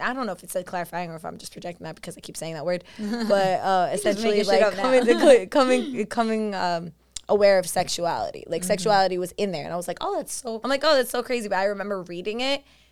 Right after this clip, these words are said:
Speaker 1: and, like, resonating with other things and being like, "Oh, I don't need that. I know, I know where I'm at.
Speaker 2: Yeah.
Speaker 1: Like, I know where I'm at.
Speaker 2: <laughs>
Speaker 1: Like, I like people, you know, I know where I'm at with that." And, like, lo and behold,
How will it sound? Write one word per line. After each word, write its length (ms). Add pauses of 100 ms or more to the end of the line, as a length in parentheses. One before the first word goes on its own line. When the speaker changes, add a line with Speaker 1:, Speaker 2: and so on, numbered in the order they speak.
(200)
Speaker 1:
and, 160
like, 300
resonating 560
with 140
other 260
things 280
and 100
being 220
like, 260 (280)
"Oh, 60
I 60
don't 180
need 160
that. 160
I 60
know, 280 (220)
I 100
know 120
where 120
I'm 100
at. 300
Speaker 2:
Yeah. 40
Speaker 1:
Like, 160
I 100
know 120
where 100
I'm 120
at. 260
Speaker 2:
<laughs> 80
Speaker 1:
Like, 180 (120)
I 100
like 220
people, 440
you 120
know, 120
I 140
know 120
where 100
I'm 80
at 120
with 140
that." 160
And, 80
like, 220 (280)
lo 200
and 100
behold, 560